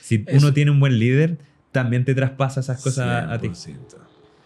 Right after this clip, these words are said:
Speaker 2: Y eso es una lotería.
Speaker 1: Sí, o sea, puede tocarte como no puede tocar.
Speaker 2: Tal cual. Y ojalá te toquen, porque
Speaker 1: Sí.
Speaker 2: realmente es una muy buena forma, no solo de aprender, sino de estar en un entorno tan cálido y amoroso como el círculo familiar cercano que te
Speaker 1: Exacto.
Speaker 2: apoya.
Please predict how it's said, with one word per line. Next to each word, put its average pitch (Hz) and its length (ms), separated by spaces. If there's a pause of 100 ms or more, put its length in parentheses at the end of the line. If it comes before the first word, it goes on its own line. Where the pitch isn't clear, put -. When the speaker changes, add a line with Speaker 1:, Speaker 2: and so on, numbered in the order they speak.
(160)
Speaker 2:
Y 143 120
eso 147 160
es 160 40
una 170 120
lotería. 117 760
Speaker 1:
Sí, 110 400
o 69 120
sea, 123 180
puede 135 200
tocarte 123 680
como 113 220
no 117 140
puede 123 200
tocar. 90 240
Speaker 2:
Tal 113 280
cual. 85 380 (480)
Y 143 120
ojalá 143 340
te 139 100
toquen, 127 320
porque 104 180
Speaker 1:
Sí. 110 60
Speaker 2:
realmente 131 440
es 139 60
una 139 240
muy 160 360
buena 139 320
forma, 147 340
no 143 120
solo 160 240
de 170 60
aprender, 135 520
sino 175 220
de 156 60
estar 139 180
en 139 80
un 151 100
entorno 156 720
tan 120 320
cálido 165 580
y 156 100
amoroso 131 600
como 143 220
el 117 80
círculo 139 520
familiar 113 540
cercano 131 500
que 131 100
te 123 100
Speaker 1:
Exacto. 95 160
Speaker 2:
apoya. 85 380